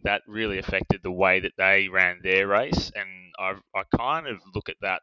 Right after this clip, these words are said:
first pit stop, or the early stop for Max, and I feel like they just, they kind of forced Ferrari to run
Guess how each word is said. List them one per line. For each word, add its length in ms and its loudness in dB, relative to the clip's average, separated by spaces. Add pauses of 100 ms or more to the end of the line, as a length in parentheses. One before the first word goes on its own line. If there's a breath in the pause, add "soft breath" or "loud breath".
(120)
first 300 -6
pit 140 -4
stop, 400 -2
or 200 -10
the 80 -6
early 240 -2
stop 280 -12
for 180 -12
Max, 320 -2
and 140 -16
I 80 -20
feel 160 -8
like 240 -8
they 240 -6
just, 240 0 (640 loud breath)
they 140 -2
kind 200 -8
of 60 -14 (160)
forced 400 -4
Ferrari 600 -2
to 80 2 (340)
run 160 -6